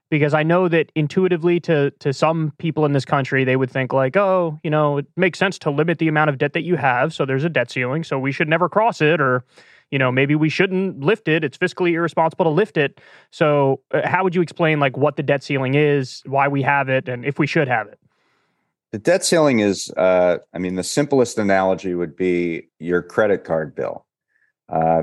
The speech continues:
Speaker 2: the government makes certain obligations through passing a budget or passing legislation that has certain, certain funding appropriations in it. And, uh,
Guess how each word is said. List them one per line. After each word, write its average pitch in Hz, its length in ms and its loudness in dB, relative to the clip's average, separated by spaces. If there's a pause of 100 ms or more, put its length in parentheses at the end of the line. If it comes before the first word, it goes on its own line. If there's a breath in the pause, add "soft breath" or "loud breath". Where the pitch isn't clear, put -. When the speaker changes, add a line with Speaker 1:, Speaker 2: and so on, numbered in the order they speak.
Speaker 2:
the 90 80 -6
government 120 560 2
makes 101 320 0
certain 104 360 -2
obligations 92 1120 -2 (200)
through 90 500 2
passing 90 420 -2
a 80 60 -6
budget 107 480 2
or 80 100 -8
passing 85 640 -2
legislation 87 720 0
that 82 160 -4
has 82 260 -2
certain, 82 400 -4 (400 soft breath)
certain - 240 -4
funding 90 560 0
appropriations 85 1040 0
in 92 200 -2
it. - 280 -4 (600)
And, 98 600 2 (240)
uh, 92 500 4